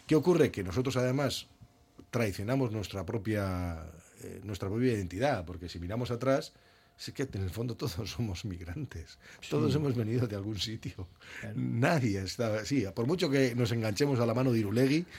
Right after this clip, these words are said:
Speaker 1: no, alguno llegó de alguna parte y luego ya se
Speaker 3: Los
Speaker 1: mezcló
Speaker 3: de Irulegui
Speaker 1: y
Speaker 3: llegaron,
Speaker 1: cambió.
Speaker 3: llegaron de la
Speaker 1: Llegaron
Speaker 3: zona
Speaker 1: de
Speaker 3: armenia, hombre, por
Speaker 1: <laughs>
Speaker 3: favor, o sea.
Speaker 1: Llegaron de otro sitio, <laughs> llegaron de otro sitio, nada más.
Speaker 2: Lo que pasa es que eso que comentabas de esa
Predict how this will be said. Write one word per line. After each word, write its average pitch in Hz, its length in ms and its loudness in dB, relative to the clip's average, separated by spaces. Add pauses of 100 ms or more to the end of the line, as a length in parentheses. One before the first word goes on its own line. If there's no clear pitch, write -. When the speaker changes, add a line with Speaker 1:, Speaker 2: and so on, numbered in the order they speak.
(920)
Speaker 1:
no, 156 440 10
alguno 135 360 6
llegó 139 220 10
de 151 80 8
alguna 123 260 6
parte 95 380 4
y 104 40 -2
luego 139 200 6
ya 135 160 6
se 120 100 0
Speaker 3:
Los 151 140 4
Speaker 1:
mezcló 139 220 8
Speaker 3:
de 139 80 10
Irulegui 143 400 10
Speaker 1:
y 170 60 10
Speaker 3:
llegaron, 165 400 12
Speaker 1:
cambió. 139 140 8
Speaker 3:
llegaron 160 320 10
de 151 80 12
la 139 60 10
Speaker 1:
Llegaron 160 220 12
Speaker 3:
zona 151 140 12
Speaker 1:
de 143 40 12
Speaker 3:
armenia, 151 540 12
hombre, 170 160 12
por 123 160 10
Speaker 1:
<laughs> - 0 -
Speaker 3:
favor, 151 380 8
o 117 60 6
sea. 143 100 6
Speaker 1:
Llegaron 139 180 10
de 165 80 10
otro 156 160 8
sitio, 139 420 10
<laughs> - 40 0
llegaron 147 360 6
de 147 80 10
otro 160 180 4
sitio, 127 460 0
nada 135 220 2
más. 139 300 -2
Speaker 2:
Lo 87 100 0
que 90 40 0
pasa 98 220 4
es 110 60 0
que - 120 -4
eso 101 160 2
que 101 80 2
comentabas 98 360 4
de 95 60 4
esa 98 200 0